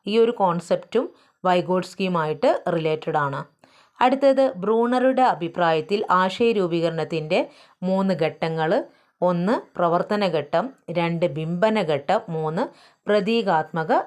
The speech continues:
ഘട്ടം. ഈ പ്രതീകാത്മക ഘട്ടത്തിലാണ് അമൂർത്ത ചിന്തനം, അതുപോലെ തന്നെ ഭാഷയൊക്കെ കൈകാര്യം ചെയ്യുന്നത്. ഇപ്പൊ രണ്ടാമത്തെ സ്റ്റേജ് എന്ന് പറയുന്നത് ബിംബഘട്ടമാണ്, അതായത് ഈ ചിത്രങ്ങളിലൂടെയൊക്കെ കാര്യങ്ങൾ ഗ്രഹിക്കുന്നത്. പ്രവർത്തന ഘട്ടത്തിൽ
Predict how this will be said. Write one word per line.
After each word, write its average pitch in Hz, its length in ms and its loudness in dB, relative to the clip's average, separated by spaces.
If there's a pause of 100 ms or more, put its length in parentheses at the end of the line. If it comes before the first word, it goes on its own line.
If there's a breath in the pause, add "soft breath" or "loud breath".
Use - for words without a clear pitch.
ഘട്ടം. 139 360 -6 (360 soft breath)
ഈ 247 100 0
പ്രതീകാത്മക 214 880 2
ഘട്ടത്തിലാണ് 165 720 0 (120)
അമൂർത്ത 160 460 -2
ചിന്തനം, 147 580 -4 (440 soft breath)
അതുപോലെ 165 400 0
തന്നെ 160 260 -2
ഭാഷയൊക്കെ 160 640 0
കൈകാര്യം 151 500 -2
ചെയ്യുന്നത്. 156 520 -4 (420 soft breath)
ഇപ്പൊ - 200 -6
രണ്ടാമത്തെ 214 560 2
സ്റ്റേജ് 190 340 0
എന്ന് 185 120 0
പറയുന്നത് 170 420 0
ബിംബഘട്ടമാണ്, 160 920 -2 (400 soft breath)
അതായത് 175 400 0 (100)
ഈ 180 160 -6
ചിത്രങ്ങളിലൂടെയൊക്കെ 180 1120 -2
കാര്യങ്ങൾ 156 400 0
ഗ്രഹിക്കുന്നത്. 147 800 -8 (680 soft breath)
പ്രവർത്തന 220 460 2
ഘട്ടത്തിൽ 202 440 0